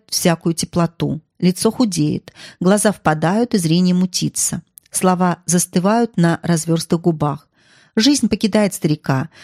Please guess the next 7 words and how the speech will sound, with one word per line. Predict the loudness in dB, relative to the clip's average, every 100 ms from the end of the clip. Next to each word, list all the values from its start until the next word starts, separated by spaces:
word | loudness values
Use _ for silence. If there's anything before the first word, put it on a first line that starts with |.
| -2
начиная | 0 2 2 0 0
от | -2 -2
поверхности | 0 0 0 0 -2 -4
к | -6
центру. | -4 -2 -2 -4 -10 -14 _ _ _ -2
Дыхание | 0 0 2 2
затрудняется, | 0 -2 -2 0 2 0 -2 -4 -6